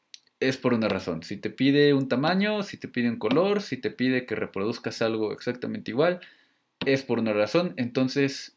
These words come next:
hay que tomar esto muy en cuenta para que el cliente se vaya satisfecho y nosotros podamos hacer el trabajo de la manera más eficiente posible.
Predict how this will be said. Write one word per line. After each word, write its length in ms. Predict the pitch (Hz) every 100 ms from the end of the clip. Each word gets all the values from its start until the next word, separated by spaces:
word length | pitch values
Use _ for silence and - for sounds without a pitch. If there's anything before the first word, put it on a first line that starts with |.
| -
hay 160 | 131
que 80 | 127
tomar 320 | - 113 113
esto 280 | 113 - 107
muy 340 | 104 117 143 135
en 100 | 120
cuenta 440 | 131 139 175 175 _ _ _
para 220 | - 107 104
que 60 |
el 80 | 104
cliente 260 | 123 127 123
se 100 | 117
vaya 160 | 120
satisfecho 680 | 117 - - 147 147 165 -
y 80 | 117
nosotros 380 | 110 120 120 -
podamos 280 | 107 107
hacer 140 | - 110
el 100 | 110
trabajo 540 | 101 107 107 127 123
de 100 | 110
la 120 | 95 92
manera 540 | 95 107 113 113 - _ _ _ _ _ _
más 300 | 139 139 135
eficiente 420 | 127 107 110 101
posible. 460 | - 92 87 78